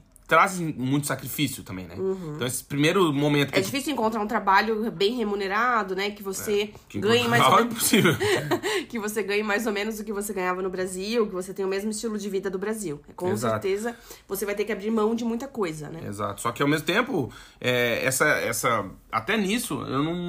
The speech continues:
Speaker 1: não foco na raiva disso, de dizer, "Ah, eu não consigo", não sei o quê. Não, é olhar quem consegue, né? Porque, e aí, eu, eu percebo que isso muito me ajuda na vida,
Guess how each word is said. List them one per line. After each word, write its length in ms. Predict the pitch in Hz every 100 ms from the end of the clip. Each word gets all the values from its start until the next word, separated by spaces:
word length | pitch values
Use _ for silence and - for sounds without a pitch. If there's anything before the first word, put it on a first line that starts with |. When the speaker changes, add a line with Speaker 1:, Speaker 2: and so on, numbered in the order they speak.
| 175
Speaker 1:
não 120 | 170
foco 300 | - 214 -
na 220 | 139 135
raiva 320 | 127 120 113
disso, 240 | 95 90 -
de 60 |
dizer, 120 | - -
"Ah, 180 | - -
eu 140 | 107
não 120 | 117
consigo", 640 | 113 92 - 90 117 87
não 80 | 92
sei 60 | 95
o 20 |
quê. 60 | 170
Não, 160 | 254 240
é 20 |
olhar 280 | 185 180 202
quem 140 | 196
consegue, 500 | 208 196 214 240 139 - - - _ -
né? 280 | 120 147 156 - - _
Porque, 640 | 151 139 160 160 156 127 - _ _ _ _ - -
e 200 | 147 147
aí, 600 | 147 220 247 139 90 113
eu, 220 | 143 123
eu 160 | - 139
percebo 500 | 113 135 123 160 160
que 160 | 143 165
isso 240 | - 180
muito 640 | 147 135 123 127 185 220
me 100 | 208
ajuda 320 | 165 135 131
na 120 | 127 113
vida, 380 | 123 175 143